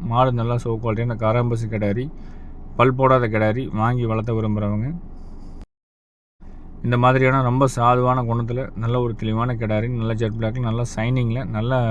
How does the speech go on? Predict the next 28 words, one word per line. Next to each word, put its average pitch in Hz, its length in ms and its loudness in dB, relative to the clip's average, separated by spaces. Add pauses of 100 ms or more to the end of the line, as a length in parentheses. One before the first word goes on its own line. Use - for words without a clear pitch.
(140)
பக்குவமா 127 460 0
வச்சிருந்த 117 400 -2
இடத்துல, 110 380 -2
நல்ல 107 240 0
இடத்துல 113 280 -2
இருந்தக்கூடிய 104 380 0
கிடாரிங்க. 101 460 0 (640)
நல்ல 127 220 4
வால் 120 300 6
இருக்கும். 117 300 0 (140)
மத்த-, 113 220 0
மத்தபடி 113 400 0
கைகள் 113 400 0
ஊக்கம், 110 320 -2
கொம்புதலை, 113 420 0 (100)
திமில் 117 300 0
ஏதம், 110 380 -2 (140)
நல்ல 113 220 -4
ஒரு 113 120 2
இடத்துமில் 113 380 -2
நம்பி, 107 200 -2
கைகள் 113 380 -2
ஊக்கம், 113 340 -4 (100)
காது 117 320 0
கருப்பு, 113 360 -2 (320)
காம்பு 120 340 0
உள்மடல் 113 460 -2
கருப்புங்க, 107 380 -2